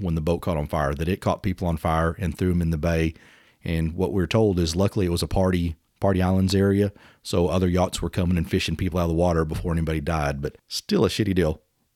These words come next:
It, we would have been on that boat in three minutes and been gone if the cop had just shut the hell up. Now,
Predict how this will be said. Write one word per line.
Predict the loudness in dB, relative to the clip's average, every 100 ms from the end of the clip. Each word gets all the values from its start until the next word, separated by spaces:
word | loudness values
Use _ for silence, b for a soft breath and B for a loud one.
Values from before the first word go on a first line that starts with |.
| _
It, | -4 -4 0
we | 2
would | 2
have | 2
been | 2
on | 2
that | 0 0
boat | 0
in | -2
three | -2 0
minutes | 2 0 -2
and | -4
been | -2
gone | 0 0 0
if | -2
the | -4 -4 -6 _ _
cop | -2 0 0
had | -2
just | 0 -2 -4 _ -8
shut | -6 -4
the |
hell | -4 -2
up. | -4 -8 b b b b b
Now, | 0 0